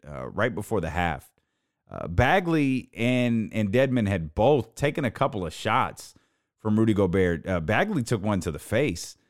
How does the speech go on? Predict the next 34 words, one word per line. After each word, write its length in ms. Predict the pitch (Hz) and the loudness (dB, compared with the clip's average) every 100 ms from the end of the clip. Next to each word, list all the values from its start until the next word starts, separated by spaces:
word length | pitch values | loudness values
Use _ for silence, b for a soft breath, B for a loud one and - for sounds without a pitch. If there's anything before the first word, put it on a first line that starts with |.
| _ _ _ _ | _ _ _ _
Uh, 480 | - - - - - | -20 -20 -20 -20 -14
Dedmon 440 | 82 127 180 151 | 2 2 4 2
took 180 | 113 139 | 0 0
one 220 | 131 131 | 2 0
to 100 | 113 | 0
the 80 | 92 | -2
midsection, 800 | 90 127 123 - 98 92 - 98 | 2 2 2 0 0 0 -2 0
and 520 | 92 87 76 78 90 95 | 0 -2 -4 -6 -8 -6
right, 480 | 73 101 135 170 - | -4 2 2 2 -2
right 300 | 104 135 160 | 0 2 2
as 160 | 127 | 0
a, 60 | 123 95 - | -2 -4 -10
right 440 | 92 98 131 175 117 | -6 0 2 2 -2
before, 540 | 131 - 147 104 90 b b b b | -6 0 2 2 0 b b b b
uh, 160 | 76 90 | -4 -4
the 100 | 85 | -2
teams 320 | - 131 95 | -2 0 0
broke 260 | 104 120 - | 2 2 2
for 120 | 90 | 0
halftime, 420 | 101 113 - 92 | 2 2 0 -2
I 60 | 95 | -2
think 180 | 139 92 | -2 -2
Dwayne 240 | 110 104 | 0 2
Dedmon 320 | 104 117 92 | 2 2 0
had 80 | 82 | -2
kinda 240 | - 113 | -4 -2
had 220 | 92 98 80 | 0 0 -2
enough, 400 | 78 107 104 90 | -2 0 0 -2
and 100 | 87 | -2
he 80 | |
had 100 | 80 | -2
said 300 | 69 - 139 | -4 -2 -2
something 340 | 117 120 73 95 | -2 -4 -2 -4
to, 260 | - 78 | -2 -4